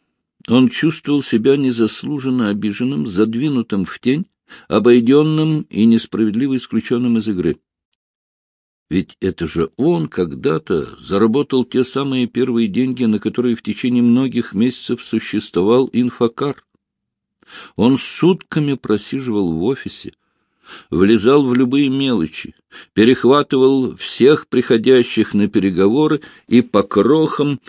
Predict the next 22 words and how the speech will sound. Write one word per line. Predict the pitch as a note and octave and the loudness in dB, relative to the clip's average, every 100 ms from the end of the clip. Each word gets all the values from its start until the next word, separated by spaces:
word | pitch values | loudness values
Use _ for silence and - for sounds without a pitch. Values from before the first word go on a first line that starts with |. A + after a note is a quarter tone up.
| - | -8
выдавливал | - A#2+ A#2+ B2+ C#3+ C#3 C#3 C#3 | 2 4 4 6 6 4 4 4
из | C3+ G#2+ | 2 2
них | C3 C#3+ C3+ - | 0 0 -2 -6
информацию | - B2 - A#2 A#2 B2+ - A2 | 0 0 2 2 2 -2 0 2
о | G#2+ | 2
цели | - B2+ B2 | 2 2 2
появления | A#2+ G#2+ G#2 G#2+ C3+ C3+ C#3+ | 0 0 0 0 0 0 -4
и | C3+ B2 | -2 -2
планируемом | - A2 A2+ A#2+ C#3 B2 B2+ A#2+ A#2+ A#2 | 0 2 2 2 0 0 0 0 2 0
бизнесе. | E2 A#2 D#2 C2+ B1 - _ _ _ _ _ _ _ - - | 2 0 0 -8 -12 -16 _ _ _ _ _ _ _ -20 -8
Это | F3 G#2+ | -4 -2
он | - D3 F3 C#3+ | 0 2 2 2
мотался | D2+ E2 - B2 B2 - G#2+ | -2 -4 -2 -2 -2 -2 -2
по | F2 F2+ | 0 -4
всей | - C3+ B2+ | -4 -4 -6
стране | - F#2+ F#2+ B2 C3+ | -6 -4 -2 0 0
утром | C3+ D3+ A#2 A2 E2+ | -2 -4 -6 -6 -6
в | - | -6
Саратове, | - D#2+ A#2 A#2+ F#2+ F2 | -2 2 2 0 -2 -2
вечером | F#2+ C3+ B2 G2 G2 | 2 0 0 -4 -2
в | E2 | -2
Вильнюсе, | D2 A#2+ C3+ A#2 A2+ - | -2 -2 0 -2 -4 -10